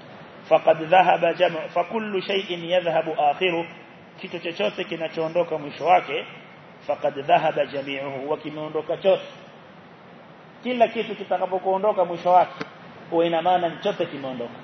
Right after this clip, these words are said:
Na sala ndo mwisho wa Uislamu. Asa swala ikiondoka, huwa Uislamu wote umeondoka mwisho wake. Wazi, ghairu wazi? Hii ndio mfano aliopiga Imamu Ahmad rahimahullah. Intaha kalamuhu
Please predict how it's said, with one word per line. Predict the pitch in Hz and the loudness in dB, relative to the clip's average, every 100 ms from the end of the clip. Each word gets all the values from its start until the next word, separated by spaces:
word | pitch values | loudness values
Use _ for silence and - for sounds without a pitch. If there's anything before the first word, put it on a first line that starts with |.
| - - - - - - | -18 -20 -20 -20 -20 -4
Na | 170 190 | 4 4
sala | - 254 233 208 | 6 8 8 6
ndo | 185 175 | 2 2
mwisho | 175 202 185 165 | 0 -2 -2 -2
wa | |
Uislamu. | 156 139 151 143 117 - - - - - - | -2 -4 -2 -2 -4 -14 -18 -20 -20 -18 0
Asa | 180 214 | 2 4
swala | 190 254 269 | 6 8 8
ikiondoka, | 254 - 226 214 214 - 165 175 - - - - | 4 0 -2 2 2 2 0 -2 -6 -20 -20 -8
huwa | 180 190 | -4 -2
Uislamu | 190 185 190 190 185 | -4 -8 -8 -8 -8
wote | 214 190 | -10 -10
umeondoka | 170 160 170 165 | -12 -10 -10 -10
mwisho | 135 - | -12 -16
wake. | 143 - - - | -16 -18 -20 -8
Wazi, | 151 170 170 170 | 2 4 4 0
ghairu | 170 | 0
wazi? | 170 160 - - - - - | 0 -2 -6 -20 -20 -20 -10
Hii | 160 | -8
ndio | 151 | -8
mfano | 143 156 156 143 | -6 0 0 0
aliopiga | 127 135 139 139 131 - - - - - | -6 -10 -4 -2 -2 -6 -18 -20 -16 -8
Imamu | 170 147 131 | -4 -4 -4
Ahmad | 127 - 131 127 | -6 -8 -8 -6
rahimahullah. | 123 110 123 127 160 196 160 | -6 -8 -10 -6 -4 -4 -6
Intaha | 147 147 131 131 | -10 -6 -4 -4
kalamuhu | 139 131 135 127 123 127 | -4 -4 -4 -4 -6 -6